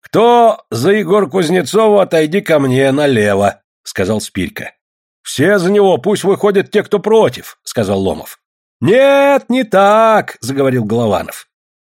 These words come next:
«Надо избрать президента в общем согласии!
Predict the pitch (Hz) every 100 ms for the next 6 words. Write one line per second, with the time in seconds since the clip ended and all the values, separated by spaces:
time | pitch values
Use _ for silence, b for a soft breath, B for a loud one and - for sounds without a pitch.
0 | _ 92 110 180 226 220 214 214 214 170
1 | 139 139 170 214 208 202 185 156 139 180
2 | 208 185 180 143 202 202 180 175 165 139
3 | 175 165 156 123 85